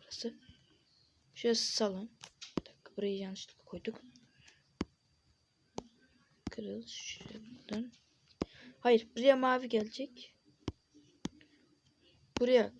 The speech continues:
kırmızı gelecek. Buraya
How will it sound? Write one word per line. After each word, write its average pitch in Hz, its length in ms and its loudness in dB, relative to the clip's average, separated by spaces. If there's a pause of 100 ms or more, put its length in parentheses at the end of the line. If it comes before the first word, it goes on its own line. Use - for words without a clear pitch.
kırmızı 233 360 -2
gelecek. 254 600 -2 (1600)
Buraya 277 340 6